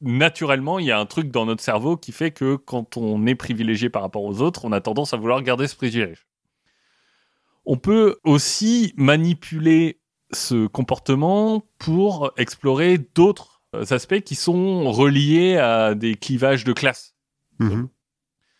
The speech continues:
Speaker 1: Donc, le fameux Paul Pif, là, c'est autre chose que son ted. Bah, il a collaboré à une autre étude qui est assez intéressante.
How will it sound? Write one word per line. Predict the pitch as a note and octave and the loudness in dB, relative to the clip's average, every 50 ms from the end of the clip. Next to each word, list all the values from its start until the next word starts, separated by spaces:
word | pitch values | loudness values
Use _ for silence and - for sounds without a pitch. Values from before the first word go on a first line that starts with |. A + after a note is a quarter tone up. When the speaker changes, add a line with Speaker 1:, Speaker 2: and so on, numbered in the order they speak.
| _ _ _ _ _ | _ _ _ _ _
Speaker 1:
Donc, | A2+ A2+ C3+ C#3 - | -4 -4 -4 -2 2
le | D#3 C3 A#2+ | 2 2 2
fameux | - - C#3+ C3 D3+ F3 | 2 2 0 2 2 0
Paul | E3 D#3 B2+ A#2+ | 2 2 0 0
Pif, | A#2 - F3+ A#3 - - | 0 -2 -4 -4 0 0
là, | C#3+ C#3 | 0 0
c'est | - - B2 A2 G#2+ - | 0 -2 -2 -2 -2 -4
autre | - D3 C#3 C3+ | -2 -4 -4 0
chose | - F#3+ F#3 - | 0 -2 -2 0
que | - B2+ | -4 -6
son | - - A#2+ A2 | -6 -4 -6 -6
ted. | - - D#3+ F3 E3+ | -2 0 0 0 2
Bah, | D3+ C3+ A#2 | 2 0 2
il | A2+ A2 | 2 2
a | G#2+ G#2+ G#2+ G2 - _ _ _ _ _ _ _ _ _ | 2 2 2 0 -2 _ _ _ _ _ _ _ _ _
collaboré | _ - D#3+ D3+ C#3+ D#3+ E3 G3 F#3+ | _ -2 -2 0 0 0 0 0 0
à | |
une | C#3+ A#2+ C#3+ | 0 0 0
autre | G3+ - - D#3+ | 0 0 0 -2
étude | C3+ - - F#3 G3 F3 | -4 -2 -4 -4 -4 -4
qui | - - | -4 -2
est | A#2+ | -4
assez | A2+ - - | -4 -2 -4
intéressante. | F#3 D3+ D3+ B2+ A2+ - - G3 A3 - _ | -6 -4 -2 -2 -2 -2 -4 -6 -8 -8 _